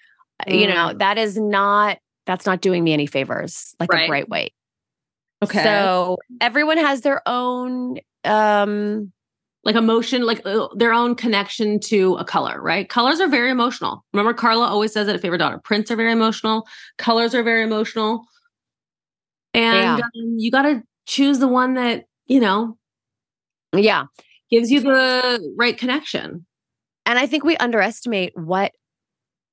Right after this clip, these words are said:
Speaker 1: n-, fresh paint, a new coat of paint can do, right? So I'm excited. I'm excited about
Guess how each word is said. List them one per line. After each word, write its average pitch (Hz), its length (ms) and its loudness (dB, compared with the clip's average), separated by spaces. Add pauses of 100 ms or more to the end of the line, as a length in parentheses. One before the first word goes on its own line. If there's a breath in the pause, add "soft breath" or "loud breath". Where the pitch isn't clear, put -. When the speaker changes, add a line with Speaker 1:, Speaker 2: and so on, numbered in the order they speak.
Speaker 1:
n-, 170 260 2
fresh - 500 -4
paint, 208 460 -2
a 156 60 0
new 180 200 0
coat 202 240 -2
of 185 80 0
paint 196 400 0
can 170 160 -2
do, 175 320 2
right? 156 360 -2
So 180 420 0 (760 soft breath)
I'm 196 280 0
excited. - 460 -4
I'm 170 160 -6
excited 180 540 0
about 160 560 0